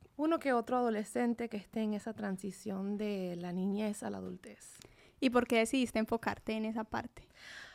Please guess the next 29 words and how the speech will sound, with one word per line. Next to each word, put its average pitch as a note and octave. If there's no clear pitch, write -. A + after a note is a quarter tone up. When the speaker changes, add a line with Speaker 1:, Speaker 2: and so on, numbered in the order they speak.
Speaker 1:
Bueno, A3
eh, A3
decidí B3
enfocarme C#4+
en C4
la B3
maternidad, A3
eh, G3+
porque A3
tengo G#3+
tres C#4+
hijas. F#3+
Speaker 2:
Oh, A#3
wow. G#3
<laughs> D#4+
Speaker 1:
Y A3
no G#3+
se B3+
me B3
hizo B3+
nada A#3
de B3+
fácil. B3+
Eh, A3+
me G#3+
acostumbrarme G#3
a A3
esa A3+
dinámica G3+